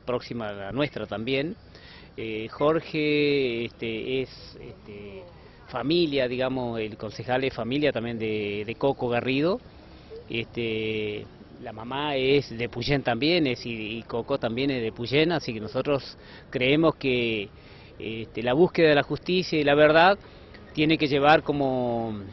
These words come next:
corolario, digamos, que los vecinos, eh, no busquemos, este, la justicia por mano propia, sino que intervenga la justicia adecuadamente en tiempo y en forma.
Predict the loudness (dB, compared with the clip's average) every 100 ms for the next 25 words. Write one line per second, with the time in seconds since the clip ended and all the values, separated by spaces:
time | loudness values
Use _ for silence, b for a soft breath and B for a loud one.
0 | -4 0 4 6 8 8 8 6 4 2
1 | 2 -2 -2 2 6 6 6 2 0 -4
2 | -2 0 0 0 2 4 4 0 -10 -8
3 | -6 -6 -6 -6 -8 -10 -14 B B B
4 | B 2 6 6 6 6 6 6 6 4
5 | 2 -2 -14 -14 -6 -6 -4 -2 -2 -4
6 | -2 0 2 2 2 2 4 2 6 8
7 | 8 6 0 2 2 4 2 4 6 6
8 | 6 4 2 -2 -2 0 2 2 6 8
9 | 8 6 4 4 2 2 0 2 2 2
10 | 0 0 4 8 8 8 0